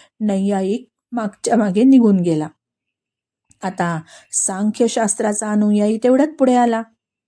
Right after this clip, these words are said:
आचार्यांना म्हणाला, "मूळ प्रकृती स्वतंत्रपणे या जगाचं कारण आहे की अन्य कोणत्या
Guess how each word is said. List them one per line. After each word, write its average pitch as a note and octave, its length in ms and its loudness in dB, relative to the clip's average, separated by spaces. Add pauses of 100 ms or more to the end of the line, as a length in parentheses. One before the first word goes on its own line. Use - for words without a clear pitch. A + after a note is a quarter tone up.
(160)
आचार्यांना G#3+ 560 -2
म्हणाला, G#3 420 0 (840)
"मूळ C4 220 -2
प्रकृती A#3+ 600 -2
स्वतंत्रपणे A3 840 0
या G#3 260 0
जगाचं G3+ 400 -2
कारण G3 340 -2
आहे G3 380 0 (360)
की A#3+ 160 -4
अन्य A#3 260 2 (100)
कोणत्या G#3 380 2